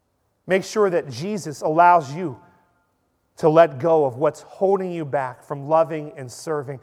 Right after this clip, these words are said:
Give him the opportunity. Release that to him and let him show you what it means to experience the freedom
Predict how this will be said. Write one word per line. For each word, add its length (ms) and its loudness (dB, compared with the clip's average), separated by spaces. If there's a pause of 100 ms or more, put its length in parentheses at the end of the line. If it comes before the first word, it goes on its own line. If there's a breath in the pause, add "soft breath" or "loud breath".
(400 soft breath)
Give 300 -2
him 520 -8
the 120 -4
opportunity. 800 -4
Release 560 -2
that 300 4
to 160 -8
him 400 -10 (1200 soft breath)
and 160 -2
let 180 4
him 200 -6
show 380 -4
you 260 -16 (1500)
what 180 4
it 120 -4
means 540 -14 (640)
to 160 -2
experience 680 -4
the 100 -8
freedom 520 -8